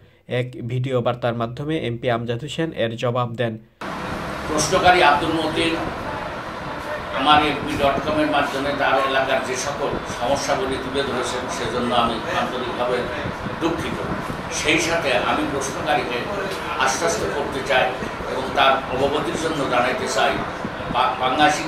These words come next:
Speaker 2: ইউনিয়নের বিভিন্ন রাস্তাঘাট, আহ, যেগুলো কাঁচা ও ভাঙ্গা আছে, সেগুলোর উন্নয়নের ব্যাপারে ইতিমধ্যেই অত্র এলাকার জনপ্রতিনিধি ও স্থানীয় নেতৃবৃন্দর সাথে মত বিনিময় ও আলোচনা করেছি।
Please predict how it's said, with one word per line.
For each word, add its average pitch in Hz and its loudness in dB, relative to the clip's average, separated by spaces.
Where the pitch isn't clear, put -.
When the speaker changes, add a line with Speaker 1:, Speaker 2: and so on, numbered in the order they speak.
Speaker 2:
ইউনিয়নের 151 2
বিভিন্ন 151 -2
রাস্তাঘাট, - 2
আহ, - 4
যেগুলো 139 4
কাঁচা 143 6
ও 156 6
ভাঙ্গা 147 4
আছে, 139 4
সেগুলোর 143 -2
উন্নয়নের 139 2
ব্যাপারে 135 2
ইতিমধ্যেই 139 -2
অত্র 131 -2
এলাকার 127 0
জনপ্রতিনিধি 131 -4
ও 131 -2
স্থানীয় 135 0
নেতৃবৃন্দর 127 -2
সাথে - -2
মত 143 8
বিনিময় 139 2
ও 139 4
আলোচনা 135 2
করেছি। 135 -2